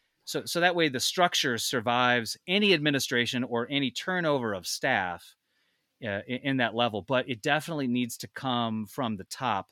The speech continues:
The innovation department buried under the Office of In-, I-, Information Technology ain't gonna work. It'll work for a little while, and it'll put too much pressure on your I T people, and it'll bastardize the concept of innovation, and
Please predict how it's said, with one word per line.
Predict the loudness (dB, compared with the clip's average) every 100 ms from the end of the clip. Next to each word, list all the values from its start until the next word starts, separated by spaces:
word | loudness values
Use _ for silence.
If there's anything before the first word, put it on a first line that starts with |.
| _ _ _ _ _
The | -2 0 0 -2
innovation | 0 0 4 2 4
department | -2 0 0 0 -2 0
buried | 4 6 6 4
under | 0 0
the | 0
Office | 0 0 -4 -10
of | -4
In-, | -4 -4 -10
I-, | -14 _ -6
Information | -4 -2 2 2 2
Technology | -2 -2 -2 0 0 -2 -4 -6 -8 _ _ _ 0
ain't | 0 2
gonna | 4
work. | 4 2 -2 _ _ _ _ -2
It'll | 2 4
work | 4 2
for | 0
a | 2
little | 2 4
while, | 6 8 6 4
and | 0 0 0
it'll | -2
put | -4 -6
too | -2 -2
much | -4 0
pressure | 0 0 0
on | 0
your | 0
I | -2
T | -4 -6
people, | -4 -4 -2 0 0 0 -2
and | -4 -4
it'll | -6
bastardize | -2 0 0 -2 -2 -2
the | -4
concept | -4 -4 -4 -8
of | -8
innovation, | -8 -2 0 0 -2 -2 -2 -4
and | -6